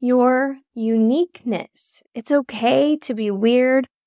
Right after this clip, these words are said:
It's okay to be a lot. It's okay to take up space.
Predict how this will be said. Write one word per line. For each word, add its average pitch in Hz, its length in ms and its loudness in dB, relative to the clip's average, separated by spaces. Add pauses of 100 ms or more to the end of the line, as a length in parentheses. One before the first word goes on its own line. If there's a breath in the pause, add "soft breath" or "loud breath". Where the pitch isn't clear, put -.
(120)
It's - 80 -10
okay 262 540 0
to - 120 -8
be 220 120 -2
a 185 80 0
lot. 202 400 2
It's - 120 -14
okay 226 300 -4
to 233 100 -4
take 226 220 -8
up - 100 -16
space. - 720 -4